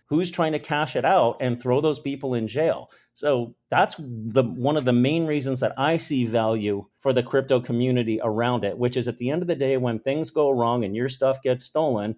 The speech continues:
you have recourse to figure out who it was and go after them in court and get your money back. Why the government does it, for that reason, for sure,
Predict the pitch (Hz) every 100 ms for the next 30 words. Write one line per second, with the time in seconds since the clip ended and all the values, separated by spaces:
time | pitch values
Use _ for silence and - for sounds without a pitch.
0 | _ 120 147 160 139 131 190 - 110 113
1 | 117 - 123 123 - 120 135 139 139 135
2 | - 139 139 117 117 147 147 - 123 123
3 | 117 123 - 117 131 143 156 131 139 139
4 | 127 160 170 - 120 110 131 135 120 180
5 | 208 - - - - 123 139 156 131 202
6 | 269 262 131 98 101 92 92 123 143 -
7 | - - 165 151 180 - 117 113 110 -
8 | 107 - 104 101 139